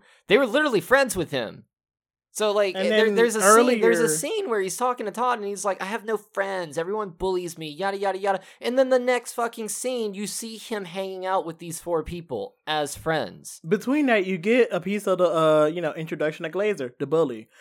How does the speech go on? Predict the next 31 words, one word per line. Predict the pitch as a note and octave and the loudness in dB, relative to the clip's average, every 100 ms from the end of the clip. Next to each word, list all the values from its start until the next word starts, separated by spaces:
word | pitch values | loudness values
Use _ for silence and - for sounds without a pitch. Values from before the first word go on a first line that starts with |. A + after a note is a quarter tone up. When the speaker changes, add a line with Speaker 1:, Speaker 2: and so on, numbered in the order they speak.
| _ - | _ -2
Speaker 2:
that | D#3 | 0
they | E3 | 2
were | E3 D3+ C#3+ - | 2 0 -4 -10
kinda | F#3 F3 | -8 -6
talking | D#3 D#3+ D#3 | -6 -6 -4
about | C3+ C3 - | -2 -2 -4
earlier. | C3+ D#3+ B2+ A#2 A2+ C3+ _ _ | -2 -2 -2 -6 -10 -14 _ _
Like, | F3 E3 | -2 2
they | G3 | 2
were | |
talking | G#3 | 2
about | G#3 E3+ | 2 2
him | D3+ D3+ | 0 -2
earlier, | D3+ D#3+ D3 C3+ C3 | -2 0 0 -2 -2
I | C3 | -4
guess, | C#3+ C#3+ | -6 -6
with | D3 - | -8 -2
all | D#3+ F#3+ | 2 4
the | F#3+ | 2
muscles | E3+ F3 E3 F3+ F#3 C#3+ C3 C3+ _ _ _ _ _ _ - | -2 0 2 2 0 -2 -2 -6 _ _ _ _ _ _ -8
and | D#3 | -4
all | C#3 C#3+ | -2 -2
of | C#3 | -2
that. | C#3 C3+ C#3 _ - | -4 -4 -8 _ -8
So | D#3 | -4
I | D3+ | -2
was | |
like, | D#3 | -2
"Okay, | D#3+ F3+ E3 C#3+ | -2 -4 -6 -6
cool, | D#3 D3+ | -4 -4
whatever." | C#3 D3 B2+ A#2 | -2 -4 -6 -12